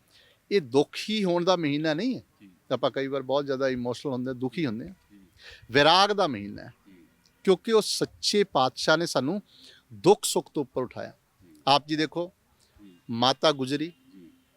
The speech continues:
ਗੁਰੂ ਗੋਬਿੰਦ ਸਿੰਘ ਮਹਾਰਾਜ ਆਨੰਦਪੁਰ ਦੇ ਕਿਲੇ 'ਚ ਰਹਿ ਰਹੇ ਹੈ, ਬੜਾ ਆਨੰਦ ਲੈ ਰਹੇ ਹੈ। ਗੁਰੂ ਸਾਹਿਬ ਕੋਲ ਸੰਦੇਸ਼ ਆਉਂਦਾ ਹੈ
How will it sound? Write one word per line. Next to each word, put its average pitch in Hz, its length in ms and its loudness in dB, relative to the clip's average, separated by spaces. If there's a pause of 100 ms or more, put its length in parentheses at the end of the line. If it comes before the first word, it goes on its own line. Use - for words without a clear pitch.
(380)
ਗੁਰੂ 131 280 0
ਗੋਬਿੰਦ 131 360 0
ਸਿੰਘ 190 200 -4
ਮਹਾਰਾਜ 151 420 2 (800)
ਆਨੰਦਪੁਰ 170 520 4
ਦੇ 151 100 2
ਕਿਲੇ 123 240 -2
'ਚ 120 100 -6
ਰਹਿ 120 160 0
ਰਹੇ 196 160 -10
ਹੈ, 180 80 -18 (480)
ਬੜਾ 117 300 2
ਆਨੰਦ 135 300 -4
ਲੈ 147 180 -6
ਰਹੇ 175 100 -16
ਹੈ। 190 100 -18 (880)
ਗੁਰੂ 160 360 2
ਸਾਹਿਬ 220 320 4
ਕੋਲ 233 280 4 (2000)
ਸੰਦੇਸ਼ 147 600 4
ਆਉਂਦਾ 135 320 4
ਹੈ 208 80 -4